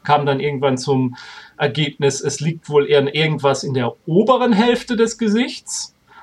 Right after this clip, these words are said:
Äh, konnten relativ schnell die Augenpartie dann auch ausmachen, dass es an der liegt. Wenn man aber dann Bilder von Leuten gezeigt hat ohne Augenbrauen, also nur die Augen, dann war das Ergebnis nicht so gut.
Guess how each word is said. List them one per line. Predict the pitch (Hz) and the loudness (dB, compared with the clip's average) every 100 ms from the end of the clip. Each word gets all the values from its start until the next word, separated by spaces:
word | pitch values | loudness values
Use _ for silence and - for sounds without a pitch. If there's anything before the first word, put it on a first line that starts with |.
| - - _ | -20 -20 _
Äh, | 151 147 135 | 2 4 2
konnten | - 175 175 | 2 -2 0
relativ | 156 160 156 170 165 | 0 2 2 0 -4
schnell | 160 147 139 | 2 4 4
die | 131 | 2
Augenpartie | 123 170 220 262 262 262 254 - 226 - 240 240 | 2 2 0 0 0 0 0 0 0 0 2 2
dann | 233 220 | 2 2
auch | 214 214 | 2 4
ausmachen, | 208 214 208 214 214 208 | 4 4 4 4 2 -2
dass | 160 | -2
es | 165 | -6
an | 139 127 | -6 0
der | 147 185 | 2 2
liegt. | 233 285 _ - - - - - | 0 -6 _ -16 -16 -20 -20 -2
Wenn | 143 | 2
man | 151 147 147 | 4 2 2
aber | 151 151 | 2 4
dann | 147 143 139 | 2 0 2
Bilder | 175 170 160 | 4 6 4
von | 156 160 | 2 0
Leuten | 147 156 - | 4 2 2
gezeigt | 151 - 156 147 - | -6 -2 0 0 0
hat | 143 131 - | -2 -2 -2
ohne | 175 240 170 | 2 4 4
Augenbrauen, | 127 127 127 120 - 113 135 196 | 4 2 0 -2 -2 0 0 0
also | 131 139 | 0 2
nur | 156 208 | 4 4
die | 170 | 4
Augen, | 107 113 120 156 226 | 2 0 0 0 2
dann | 208 147 147 | 0 -4 0
war | 147 | 2
das | 143 143 | 2 -2
Ergebnis | 131 143 135 127 156 | -6 -8 -8 -8 0
nicht | 214 - | 0 0
so | 131 | -6
gut. | 143 156 277 - | -2 -2 -2 -6